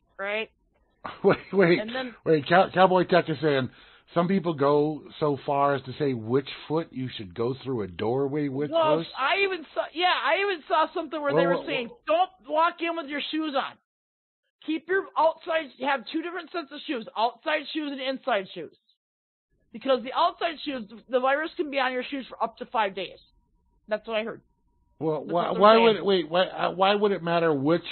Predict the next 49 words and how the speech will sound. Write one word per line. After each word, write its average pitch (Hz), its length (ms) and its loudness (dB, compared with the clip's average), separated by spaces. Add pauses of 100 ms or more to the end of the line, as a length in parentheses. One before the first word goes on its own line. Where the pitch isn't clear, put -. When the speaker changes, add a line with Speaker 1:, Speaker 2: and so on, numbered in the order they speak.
(180)
Speaker 2:
foot 170 240 -2
you 139 160 -6
went 139 240 0
through 143 140 -2
the 127 80 -4
doorway 127 220 0
Speaker 1:
It 339 100 2
doesn't 349 140 2
Speaker 2:
with? 302 60 -2
Speaker 1:
matter 294 280 2
which 262 160 2 (120)
foot, 277 300 2 (140)
but 214 300 -4 (100)
it 233 180 -6
matters 262 380 0 (100)
that 240 160 -2 (100)
I 262 220 0
heard 247 460 -2
a 208 40 -12
different 233 380 -2 (100)
take 214 280 -4
on 170 240 -8
it. 170 200 -6
Speaker 2:
<laughs> - 80 -18
All - 80 -8 (140)
right. - 300 -10 (120)
Speaker 1:
Which, 220 200 -2 (280)
the, 233 120 0 (180)
yeah, 247 460 -4 (300)
yeah, 262 380 0
it's 277 160 -8 (120)
craziness. 311 760 -4
And 240 160 -10
some 320 200 -2
of 311 80 -2
this, 254 80 -8 (600)
they 262 200 -4
say, 262 240 -4
"Keep - 180 -8
your 359 160 -2
outside 302 520 0 (100)
shoes 285 200 -4
outside, 196 560 0 (540)
and 240 140 -8
then 262 100 -4
have 269 340 0
a 233 40 -12
pair 262 200 2
of 262 60 2